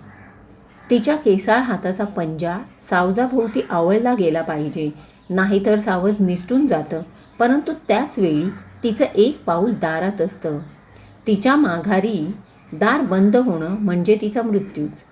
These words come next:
बिळापासून एक हातभर अंतरावर तवारलेल्या गवतात काहीतरी हललं. पाती बाजूला लवली, तसं राखीपाठ असलेलं पावट्या एवढं सोबत दिसलं. ते वेडवाकडं जमिनीवरून जात होतं,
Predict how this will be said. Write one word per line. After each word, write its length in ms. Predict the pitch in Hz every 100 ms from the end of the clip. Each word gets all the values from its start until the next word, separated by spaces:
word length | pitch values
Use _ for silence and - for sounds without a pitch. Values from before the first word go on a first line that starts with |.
| - - - - -
बिळापासून 680 | 240 247 311 349 370 370 269
एक 120 | 240 247
हातभर 460 | 175 170 156 247
अंतरावर 640 | - 202 185 202 196 190 220 294
तवारलेल्या 920 | 190 180 190 226 262 226 180 175 185 226 170
गवतात 340 | 185 170 - 208 -
काहीतरी 460 | 160 185 190 214
हललं. 540 | 254 180 165 185 170 143 - - - - _ - - - - -
पाती 280 | 208 208 277
बाजूला 480 | 220 160 151 220 247
लवली, 360 | 214 151 143 139 - _ _ 208
तसं 200 | 202 254
राखीपाठ 760 | 196 147 - 233 196 190 202
असलेलं 400 | 180 - 185 196
पावट्या 480 | 202 165 156 151 214
एवढं 300 | 196 196 214
सोबत 540 | 240 202 160 160 202
दिसलं. 360 | 160 151 - 156 180 - - - - - _ -
ते 80 |
वेडवाकडं 640 | 302 220 185 247 247 254 277
जमिनीवरून 680 | 196 180 208 214 214 220
जात 320 | 208 160 175 -
होतं, 280 | 147 151